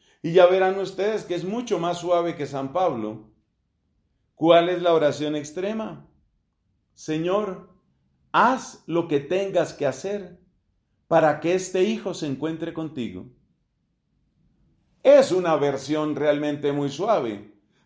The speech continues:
Pablo dice aquí, "Vamos a entregarlo al diablo". O sea, vamos a que sufra.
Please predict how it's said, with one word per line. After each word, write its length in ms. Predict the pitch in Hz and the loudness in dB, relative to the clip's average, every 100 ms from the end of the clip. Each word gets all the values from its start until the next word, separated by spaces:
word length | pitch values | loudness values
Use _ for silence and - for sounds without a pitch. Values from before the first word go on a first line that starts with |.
| - | 6
Pablo 380 | 175 180 208 | 8 8 4
dice 340 | 196 208 160 196 | 2 -2 -2 -2
aquí, 280 | - 196 185 | -2 -6 0
"Vamos 400 | 180 208 233 233 | 0 0 -2 0
a 100 | 196 | -2
entregarlo 720 | 180 185 160 165 202 220 226 | -2 -2 0 2 2 4 6
al 180 | 190 143 | 6 2
diablo". 880 | 175 190 202 170 147 107 82 - _ _ _ _ _ _ _ _ - | 4 6 6 4 0 0 -6 -16 _ _ _ _ _ _ _ _ -10
O 80 | |
sea, 320 | 139 208 214 170 | -2 2 2 2
vamos 380 | 202 254 285 | 0 0 -2
a 160 | 214 - | -4 -4
que 160 | 170 139 | -6 0
sufra. 680 | - 320 294 - - - | 8 8 8 0 -12 -16